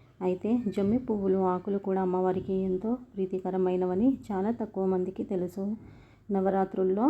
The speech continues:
ప్రతిరోజు అమ్మవారికి ఒకటైన మందారం పువ్వు, జమ్మి పువ్వులతో ఉన్న ఆకును సమర్పిస్తే భగవతీదేవి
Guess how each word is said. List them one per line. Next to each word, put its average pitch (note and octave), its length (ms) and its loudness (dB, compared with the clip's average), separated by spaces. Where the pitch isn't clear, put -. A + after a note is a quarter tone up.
ప్రతిరోజు G#3+ 600 2
అమ్మవారికి F#3+ 680 2
ఒకటైన F#3 460 -2
మందారం F#3+ 500 0
పువ్వు, F#3+ 360 -4
జమ్మి F#3+ 300 -2
పువ్వులతో F#3 640 0
ఉన్న F#3 220 4
ఆకును F3+ 320 0
సమర్పిస్తే F#3+ 720 -2
భగవతీదేవి G#3 880 2